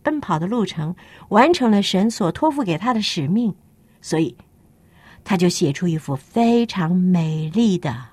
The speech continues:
画面儿。保罗的人生有太多太多值得回想、慢慢的回忆的。过去他是那么忠诚，和为基督所受的苦难、羞辱、贫穷，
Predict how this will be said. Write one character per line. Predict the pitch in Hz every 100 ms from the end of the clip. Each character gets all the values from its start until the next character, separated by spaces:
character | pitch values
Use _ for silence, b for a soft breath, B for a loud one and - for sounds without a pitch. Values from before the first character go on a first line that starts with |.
| _ _ _
画 | - 175
面 | 143 185
儿。 | 143 - _ - _ _ _ _ _ _ _ _ _ _ _ _ _ b b b b _ _ _ _ _ _ _
保 | 190 170 160
罗 | 160 170
的 | 185
人 | 170 156
生 | 165 175 175
有 | 156 147
太 | - 180 180 180 175 170 160
多 | 170 165 165
太 | 180 170 160
多 | 165 165
值 | 160 156
得 | 156
回 | 151 156
想、 | 165 165 123 139
慢 | 156 190 170
慢 | 175 165
的 | 160
回 | - 160
忆 | 160 175 160
的。 | 139 - _ _ _ b b b b b
过 | b 226
去 | 220
他 | 185 185
是 | 180
那 | 185
么 | 170
忠 | 170 190
诚， | 190 170 160 170 196 - - _ b b b
和 | -
为 | 180 180
基 | 165 185
督 | 175 170
所 | 160
受 | 160 180
的 | 170
苦 | - 160
难、 | 165 170
羞 | 170 190 185
辱、 | 185 156
贫 | - 175
穷， | 185 165 165